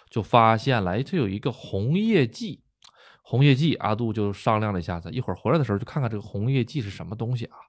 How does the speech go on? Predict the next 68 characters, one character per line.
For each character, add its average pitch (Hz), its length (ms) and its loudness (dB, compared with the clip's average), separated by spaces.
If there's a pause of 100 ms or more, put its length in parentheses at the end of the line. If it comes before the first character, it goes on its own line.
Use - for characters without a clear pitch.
(540)
后 165 120 2
来 165 60 6
呢， 165 100 4
阿 160 140 6
杜 156 140 2
就 151 100 2
这 147 160 2
一 117 180 0
路 156 160 2
啊， 101 260 -4
到 120 120 0
了 107 80 0
山 120 240 -2
中 120 160 -4
湖 104 220 -6
了 - 140 -6 (340)
啊。 104 100 -2
节 139 240 4
目 185 180 0
里 120 120 -2
呢， 120 140 0
以 117 80 -2
前 127 180 -2
也 143 60 0
讲 139 220 -4
过， 104 100 -6
到 117 140 -2
山 127 220 0
中 127 120 0
湖 120 200 -2
里 104 100 0
面 101 180 0
有 95 120 0
一 90 60 -2
个， 107 180 -2
山 139 200 0
中 135 160 0
湖 123 160 -4
的 110 60 -4
停 120 160 -8
车 135 80 0
场 98 240 -2
里 101 60 -2
面 92 280 -2
有 90 220 2
一 87 140 -6
个 113 100 -2
公 131 160 -4
共 139 140 2
厕 135 180 -2
所 - 220 -8
嘛， - 140 -10 (480)
啊， 95 140 -2
那 143 340 4
边 127 260 2
就 123 300 0
有 90 180 -2
一 101 100 -4
个 117 100 -2
山 143 280 -2
中 139 180 2
湖 110 220 -4
县 117 460 0
立 107 200 -2
的 85 220 -6 (180)
停 - 160 -10
车 110 100 -2
场。 - 220 -6